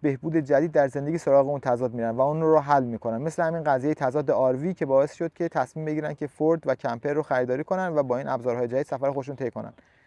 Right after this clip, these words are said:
دقیقاً هم همینه. خیلی از افراد توی زندگیشون به مسائلی برمیخورن و فکر می‌کنن اون مسائل حل نشدنیه و تمرکز می‌کنن روی اون مشکلات.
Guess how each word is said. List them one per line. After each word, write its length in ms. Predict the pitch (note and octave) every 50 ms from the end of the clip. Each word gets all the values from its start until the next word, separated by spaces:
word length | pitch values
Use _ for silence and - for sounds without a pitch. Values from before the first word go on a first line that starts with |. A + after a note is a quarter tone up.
| _ _ -
دقیقاً 260 | D3 D#3 D#3 D#3 E3+
هم 160 | F3+ F3+ F3+
همینه. 460 | E3+ E3+ F3 E3 C#3+ C3 B2+ A#2 B2 - _ _ _ _ _ _ _ _ _ _ _ _ _ _ _ _ _ _ _ _ _
خیلی 360 | - - G#3 A3+ A#3+ A#3 A#3+
از 160 | A3+ A3 G3+
افراد 320 | F#3+ F3 E3+ - G3+ G#3 -
توی 140 | - A3+
زندگیشون 460 | G3 F#3 F#3 F3 F3 F3+ G3 - A3+ G#3
به 80 | G3
مسائلی 360 | F3+ D#3+ D#3+ - F3+ E3+ F#3
برمیخورن 760 | F#3 F#3 F#3 F#3+ G3 G#3 G#3+ - - E3+ D#3 D3+ D3 D3 D3
و 100 | D3 E3
فکر 240 | - - G#3 - A3
می‌کنن 220 | G#3+ - G#3+ G#3
اون 80 | G3+ G3+
مسائل 300 | F#3+ E3 D#3 - F3+ F#3+
حل 340 | F3 E3+ D#3+ D3+ D3+ D3 C#3+
نشدنیه 680 | C#3 C3+ - D3+ C#3 C3+ C3+ C3 C#3 C#3+ B2+ F#2 - _ _ _ _ _ _ _ _ _ _ _ _ _ _ _ _ _ _ _ _ _ _ _ _ _ _ _ _ - B2 B2+ C3 C3+ D3
و 320 | D#3+ D#3 D#3 D3+ C#3+ A#2+ - - _ _ _ _ _ _ _ _ _ _ _ _ _
تمرکز 640 | - E3 F3 F3 F3+ F3 F3+ E3+ - G#3+ A3+ G#3 G#3+
می‌کنن 380 | A3 G#3+ G3 A3 G#3 G3+ G3+
روی 160 | F#3 F#3+ F#3
اون 160 | F#3 F#3 F3 E3+
مشکلات. 520 | C#3 B2 - - - A#2+ G#2+ G2+ F2+ -